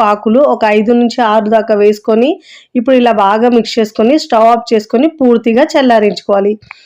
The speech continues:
ఇప్పుడు ఇక్కడ ఒక మిక్సింగ్ బౌల్ తీసుకొని దాంట్లో ఒక కప్పు సూజీ, ఉప్మా రవ్వ, బొంబాయి రవ్వ అంటే చూడండి, అది వేసుకోవాలండి. అన్ని కొలతలు ఒక కప్పుతో తీసుకోవాలి. అదే కప్పుతో హాఫ్ కప్పు పెరుగు తీసుకోవాలండి.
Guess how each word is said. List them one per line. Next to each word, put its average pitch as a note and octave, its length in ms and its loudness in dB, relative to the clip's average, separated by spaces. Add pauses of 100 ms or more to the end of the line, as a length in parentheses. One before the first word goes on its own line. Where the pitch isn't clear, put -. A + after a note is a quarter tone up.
(280)
ఇప్పుడు A#3 280 0
ఇక్కడ A3+ 160 0 (100)
ఒక C4+ 240 0
మిక్సింగ్ B3+ 400 0
బౌల్ B3+ 240 2
తీసుకొని A3+ 440 -2
దాంట్లో G#3 280 0 (140)
ఒక A#3 160 -2 (100)
కప్పు A#3 260 0 (140)
సూజీ, A3 420 0 (140)
ఉప్మా G#3+ 360 -2
రవ్వ, G#3 220 2 (100)
బొంబాయి G#3 380 0
రవ్వ G#3 180 0
అంటే G3+ 220 -4
చూడండి, G#3 280 0 (120)
అది G3+ 240 0
వేసుకోవాలండి. G#3 680 0 (540)
అన్ని A3 260 2
కొలతలు A#3 340 0
ఒక - 200 -18
కప్పుతో A3 300 -2 (120)
తీసుకోవాలి. G3+ 480 0 (220)
అదే A#3+ 180 2 (160)
కప్పుతో B3 400 0 (160)
హాఫ్ A3+ 400 -2
కప్పు A#3+ 240 -2 (160)
పెరుగు A3 300 0 (100)
తీసుకోవాలండి. G#3+ 760 0